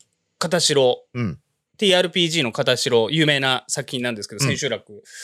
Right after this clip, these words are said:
Speaker 1: えー、やっと終わりまして。
Speaker 2: はい。
Speaker 1: ねえ、三週にわたって、まあ、身内ではあるけども、三人のプレイヤーをお呼びいたしまして、ゲストをよ-、お呼びいたしまして、えー、やった片白でしたよ。
Speaker 2: うん。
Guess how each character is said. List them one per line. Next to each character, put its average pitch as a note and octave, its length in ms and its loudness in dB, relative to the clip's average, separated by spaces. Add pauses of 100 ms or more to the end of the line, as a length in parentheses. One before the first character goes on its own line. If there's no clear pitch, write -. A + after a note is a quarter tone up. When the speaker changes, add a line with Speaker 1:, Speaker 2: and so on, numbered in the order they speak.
(720)
Speaker 1:
え B2+ 1600 0
ー、 - 20 -2
や C3+ 100 2
っ D3 80 -10
と C3+ 160 -2
終 D3+ 140 -2
わ D3+ 80 4
り D3+ 80 0
ま E3+ 100 0
し - 140 -2
て。 A#2 240 0
Speaker 2:
は G#2 280 2
い。 D2+ 120 -6 (160)
Speaker 1:
ね D3 320 2
え、 D#3 40 0
三 F3 220 2
週 F3 200 2
に E3+ 100 2
わ E3+ 120 2
た E3+ 120 2
っ D#3 120 -10
て、 D3+ 760 4
ま G3 180 0
あ、 C3+ 60 -4
身 G3+ 180 0
内 G3+ 180 -2
で C#4+ 80 4
は C4+ 120 6
あ C4 80 4
る C4+ 100 -6
け B3 100 2
ど F#3+ 120 0
も、 C3+ 100 -2
三 D3 260 -2
人 C#3 220 0
の G#2+ 300 -6
プ D3 80 -4
レ B2 160 6
イ B2 40 6
ヤ A#2+ 100 4
ー - 20 4
を A#2 100 4
お A#2 60 4
呼 C#3+ 160 2
び C#3+ 100 -6
い C3+ 60 -10
た D#3+ 100 0
し E3 140 -4
ま D3+ 80 -2
し D3 60 -8
て、 A#2+ 60 -12
ゲ C3+ 120 0
ス - 80 -4
ト D3 80 2
を - 20 4
よ-、 C#3+ 220 4
お C#3+ 60 0
呼 E3 100 0
び F3 120 -2
い E3+ 40 -4
た G3+ 100 2
し G3 80 -4
ま A#3+ 160 4
し - 80 -6
て、 A2+ 380 2
え A#2 160 2
ー、 - 20 4
や A2+ 100 2
っ A2+ 40 -8
た A2+ 100 -4
片 B2 240 -2
白 A2 380 -2
で C#3 120 0
し - 120 0
た D3 100 4
よ。 A2 200 -2 (100)
Speaker 2:
う G#2 60 -6
ん。 G2+ 360 -2